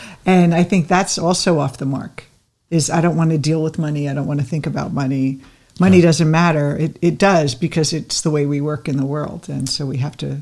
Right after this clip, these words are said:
Speaker 1: have to basically find a way to work with, work with it. And
Speaker 2: Yeah,
Speaker 1: so
Speaker 2: and
Speaker 1: how
Speaker 2: that,
Speaker 1: do you do that?
Speaker 2: and that's the idea of, uh, of this philosophy, that it's showing us how to approach it.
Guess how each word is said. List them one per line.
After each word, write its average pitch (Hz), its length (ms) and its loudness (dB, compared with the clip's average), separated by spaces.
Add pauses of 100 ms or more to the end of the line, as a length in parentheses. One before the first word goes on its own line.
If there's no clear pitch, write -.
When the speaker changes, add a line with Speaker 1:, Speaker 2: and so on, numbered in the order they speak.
(160)
Speaker 1:
have - 200 0
to 165 180 2 (400)
basically 190 520 6
find 175 420 2
a 175 40 2
way 165 160 4
to 160 80 2
work 156 320 0
with, - 180 -6 (220)
work 208 320 2 (260)
with 196 240 4
it. - 340 -8 (720)
And 160 100 4
Speaker 2:
Yeah, 165 60 8
Speaker 1:
so 143 140 8
Speaker 2:
and 143 100 10
Speaker 1:
how 170 100 8
Speaker 2:
that, 190 60 4
Speaker 1:
do 190 60 6
you 190 160 6
do 180 200 4
that? 180 260 -4 (160)
Speaker 2:
and 143 160 8
that's 156 260 4
the 147 140 4
idea 123 500 4
of, 107 560 0
uh, 113 60 -6
of 110 500 -4 (160)
this 104 240 -2
philosophy, 95 1080 -2 (600)
that 107 320 0
it's 107 180 -2
showing 123 680 4
us - 500 -4 (300)
how 123 280 4
to 123 100 4
approach 104 460 -2
it. - 160 -10